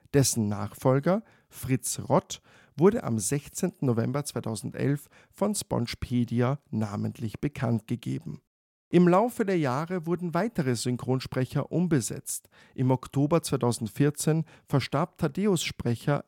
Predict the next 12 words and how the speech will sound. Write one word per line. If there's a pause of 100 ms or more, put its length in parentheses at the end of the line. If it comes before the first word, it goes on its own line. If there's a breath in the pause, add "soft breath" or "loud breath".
Eberhard
Brüter (320 loud breath)
während
der
Synchronaufnahmen
für
den
Film (240 soft breath)
SpongeBob
Schwammkopf
drei
D.